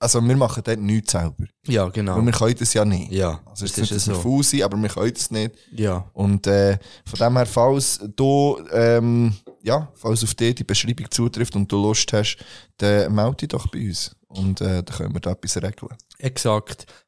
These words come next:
Speaker 2: Was du bekommst dafür ist, du bist sicher Teil von der Veranstaltung,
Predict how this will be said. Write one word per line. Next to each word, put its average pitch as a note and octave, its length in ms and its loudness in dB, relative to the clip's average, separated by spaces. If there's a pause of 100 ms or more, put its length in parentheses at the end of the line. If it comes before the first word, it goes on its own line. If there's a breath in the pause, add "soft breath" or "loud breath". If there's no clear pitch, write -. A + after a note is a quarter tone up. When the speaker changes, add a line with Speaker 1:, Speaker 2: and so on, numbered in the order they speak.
Speaker 2:
Was C3+ 200 0
du E3 140 2
bekommst D#3 500 0
dafür D3+ 360 2
ist, D3 340 0
du C3 120 2
bist A2+ 400 0
sicher B2+ 360 -2
Teil B2+ 300 0
von A#2 220 -4
der A#2 140 -2
Veranstaltung, C#3 1000 0